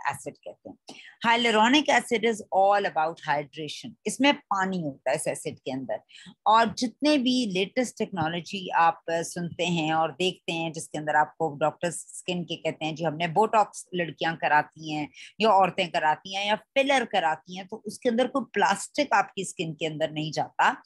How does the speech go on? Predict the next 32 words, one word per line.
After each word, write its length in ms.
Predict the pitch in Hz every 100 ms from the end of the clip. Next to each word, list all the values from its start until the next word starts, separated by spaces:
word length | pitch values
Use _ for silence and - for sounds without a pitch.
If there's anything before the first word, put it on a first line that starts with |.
| - - _ - 139
injection 880 | 214 - 226 175 202 208 - 302
से 560 | 294 - 196 175 196 240 - -
जो 80 | 233
पचास, 540 | 208 240 254 226 269 -
पचास 400 | 226 240 208 -
हजार 320 | 190 160 156 202
रुपए 240 | 214 175
का 160 | 165 185 -
एक 260 | 214 277 247
injection 500 | 214 180 - 175 160
होता 200 | 156 -
है, 100 | 214
बड़ा 200 | 226 247
थोड़ा 480 | 247 _ 220 226 247
एमएम 420 | - 196 190 180
का, 280 | 165 139 -
बहुत 440 | 196 220 247 302 294
थोड़ा 380 | - 226 208
millimeter 480 | 196 180 175 165 190
का 180 | 180 175
injection 680 | - - 160 160 151 - 165
होता 280 | 139 -
है 60 | 147
वो, 220 | 170 220 - _ -
जो 60 |
पचास 440 | - 226 240 233 -
हजार 260 | 208 170 156
का 160 | -
होता 220 | 147 160 202
है, 120 | 214 - - -
उसमें 760 | 262 - - 208 180 196 233 -
एक, 320 | 202 214 220